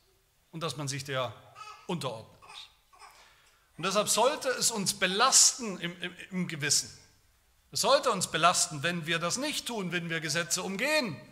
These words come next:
unterwandern, wenn wir Steuern,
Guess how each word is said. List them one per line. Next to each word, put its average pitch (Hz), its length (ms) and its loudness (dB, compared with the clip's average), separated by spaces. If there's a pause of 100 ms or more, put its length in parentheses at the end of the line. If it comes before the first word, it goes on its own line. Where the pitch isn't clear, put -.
(320)
unterwandern, 214 640 4 (1000)
wenn 127 100 -12
wir 139 100 -4
Steuern, 165 480 0